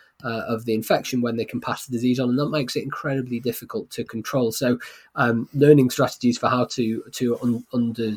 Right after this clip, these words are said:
undertake and, and to look after these asymptomatic people, how to deal with these asymptomatic people is, is a really important thing that we have to, to try to figure out. I think what, what I'm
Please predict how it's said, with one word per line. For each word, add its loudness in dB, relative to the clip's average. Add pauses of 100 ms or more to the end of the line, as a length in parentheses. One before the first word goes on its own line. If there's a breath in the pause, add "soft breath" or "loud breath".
(140)
undertake 2
and, 0 (100)
and -6
to -2
look -2
after -2
these -2 (240 soft breath)
asymptomatic -2
people, -2
how -4
to -20
deal 2
with -2
these -4
asymptomatic -6
people -6
is, -12
is -6
a -4
really 0
important -8
thing -8
that -12
we -8
have -10
to, -6 (280 loud breath)
to -10
try -2
to -10
figure 0
out. 2 (520 soft breath)
I 2
think 10
what, 2
what 2
I'm 4